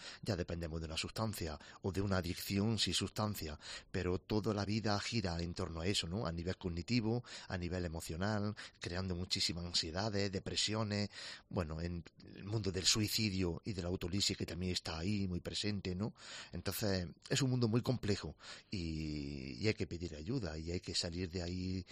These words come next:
rápidamente porque, bueno, la, la existencia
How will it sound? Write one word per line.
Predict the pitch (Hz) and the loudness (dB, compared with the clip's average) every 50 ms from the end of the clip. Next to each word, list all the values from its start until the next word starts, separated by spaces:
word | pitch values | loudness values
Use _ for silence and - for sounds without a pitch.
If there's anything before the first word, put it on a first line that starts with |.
| - - - - | -14 -14 -12 -8
rápidamente | - 95 92 - - 90 95 92 92 95 95 92 107 - | -4 -4 -2 0 0 0 0 2 0 0 0 0 0 0
porque, | - 92 - - - - 92 82 78 78 76 73 73 - - - - - | 0 -2 -4 -4 -4 -4 -4 -4 -2 -4 -4 -4 -6 -8 -10 -12 -14 -14
bueno, | - - 98 92 87 78 78 | -14 -10 -6 -6 -6 -6 -4
la, | 78 78 73 71 - | -4 -4 -4 -4 -4
la | - 87 | -4 -2
existencia | 87 - - 98 - - 104 95 92 - - 98 87 87 | 0 0 0 0 0 -4 -4 -4 -4 -4 -2 -2 -2 -4